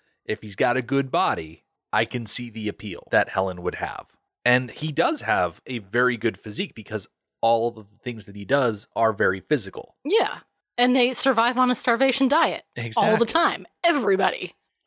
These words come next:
Speaker 1: He, he's got that very vascular look that you get when you're dehydrated. So he's
Speaker 2: Right.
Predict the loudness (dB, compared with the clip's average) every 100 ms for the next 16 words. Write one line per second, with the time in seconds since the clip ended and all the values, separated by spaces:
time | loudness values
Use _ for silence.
0 | -6 -2 -2 -2 -8 -6 -6 -4 -2 -2
1 | -2 -2 -2 -2 0 0 0 0 0 0
2 | -2 -2 2 2 2 0 -2 -4 -8 -8
3 | -10 -10 -8 -2 -2 0 0 0 0 -2
4 | -8 -10 -18 -12 -6 0 0